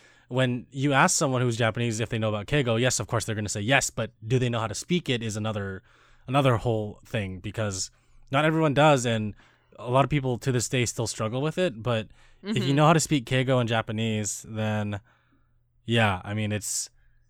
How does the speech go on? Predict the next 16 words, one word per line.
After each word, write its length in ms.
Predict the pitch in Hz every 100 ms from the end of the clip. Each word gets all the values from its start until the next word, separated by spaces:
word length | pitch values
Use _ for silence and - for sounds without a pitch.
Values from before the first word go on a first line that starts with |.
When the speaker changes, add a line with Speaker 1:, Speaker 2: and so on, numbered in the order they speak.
| _ -
Speaker 1:
it's 140 | -
definitely, 840 | 175 190 196 185 165 151 127 95 _ _ _ _ _
if 180 | 147 135
you're 100 | 151
trying 160 | 185 220
to 40 |
go 160 | 190 180
into 120 | 170 139
the 80 | 123
Japanese 420 | 127 123 127 104
business 400 | 107 107 110 -
world, 280 | 120 120 107
then 140 | 101
learning 260 | 110 110 101
keigo 380 | 110 101 110
is 260 | 104 90